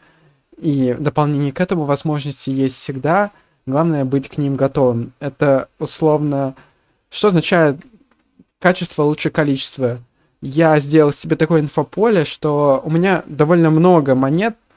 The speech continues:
которые я вообще вижу, которые ко мне приходят, которые я в теории могу купить. Да, но тем не менее нужно выбирать лучшие из них и очень правильно,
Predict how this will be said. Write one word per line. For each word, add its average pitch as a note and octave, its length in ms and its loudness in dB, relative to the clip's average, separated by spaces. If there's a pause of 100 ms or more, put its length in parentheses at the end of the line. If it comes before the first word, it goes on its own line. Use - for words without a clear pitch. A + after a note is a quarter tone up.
(180)
которые C#3 340 0
я C3+ 140 4
вообще C3+ 340 -2
вижу, D3+ 440 -2
которые C3 580 -2
ко C3 140 -8
мне C3 120 -2
приходят, F3+ 300 -2
которые C#3+ 280 0
я C3 40 0
в - 60 -8
теории E3+ 240 4
могу C#3 260 -4
купить. C3 480 -6 (460)
Да, D#3+ 180 2
но D3 140 0
тем F3+ 200 2
не E3 80 4
менее F#3 300 0
нужно E3+ 340 0
выбирать D#3 440 2
лучшие E3+ 500 0
из C3 140 -2
них G3+ 400 -6 (520)
и F#3 340 0
очень F3+ 360 -2
правильно, C3 1040 -2